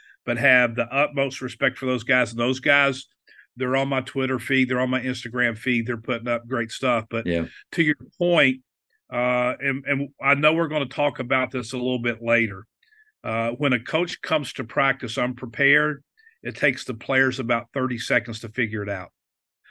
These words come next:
Speaker 1: Players know when you're prepared, when you're not prepared as a coach, whether it's your, your practice plan, your game plan, I don't care what it is. They, they know.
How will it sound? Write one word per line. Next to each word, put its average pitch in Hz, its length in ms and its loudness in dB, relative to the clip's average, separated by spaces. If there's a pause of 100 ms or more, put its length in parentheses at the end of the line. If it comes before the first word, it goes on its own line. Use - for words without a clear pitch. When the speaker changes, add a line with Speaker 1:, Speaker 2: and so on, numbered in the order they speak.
(200)
Speaker 1:
Players 147 520 4
know 135 280 4
when 113 200 -2
you're 120 160 0
prepared, 123 440 0
when 117 120 0
you're 117 100 0
not 120 220 0
prepared 113 400 -2
as 101 120 -8
a 107 80 -14
coach, 104 380 -6
whether 113 260 -2
it's 107 220 -8
your, 104 180 -8 (380)
your 113 120 -8
practice 139 580 0
plan, 139 400 2
your 104 140 -4
game 135 400 2
plan, 135 300 2
I 135 60 0
don't 135 180 -2
care 123 140 -4
what 123 260 0
it 120 100 0
is. 104 280 -2
They, 120 180 -2
they 127 280 2
know. 131 340 2